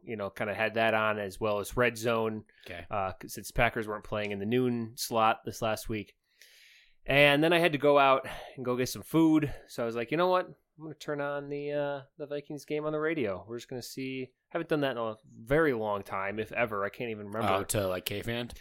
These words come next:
Speaker 1: Yeah,
Speaker 2: Paul
Speaker 1: so
Speaker 2: Allen?
Speaker 1: I, so I turned on to K-Fan, friend of, uh, ten K. And, uh,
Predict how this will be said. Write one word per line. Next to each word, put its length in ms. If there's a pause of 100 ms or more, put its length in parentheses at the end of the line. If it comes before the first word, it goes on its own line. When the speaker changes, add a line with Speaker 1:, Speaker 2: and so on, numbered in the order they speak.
Speaker 1:
Yeah, 280
Speaker 2:
Paul 80
Speaker 1:
so 80
Speaker 2:
Allen? 60
Speaker 1:
I, 40
so 160
I 60
turned 220
on 220
to 240
K-Fan, 560
friend 300
of, 160
uh, 160
ten 220
K. 220 (480)
And, 500
uh, 400